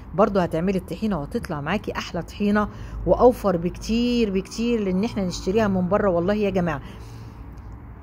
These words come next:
بكده يكون الفيديو بتاعنا النهارده خلص. يا رب يكون عجبكم واستفدتوا لو بمعلومه صغيره. لو عجبكم الفيديو ما تنسوش بقى اللايك والشير، سبسكرايب للقناه،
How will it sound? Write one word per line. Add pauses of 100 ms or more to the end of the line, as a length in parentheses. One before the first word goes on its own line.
(120)
بكده
يكون
الفيديو
بتاعنا
النهارده
خلص. (200)
يا
رب
يكون
عجبكم (100)
واستفدتوا
لو
بمعلومه
صغيره. (480)
لو
عجبكم
الفيديو
ما
تنسوش
بقى
اللايك
والشير،
سبسكرايب
للقناه،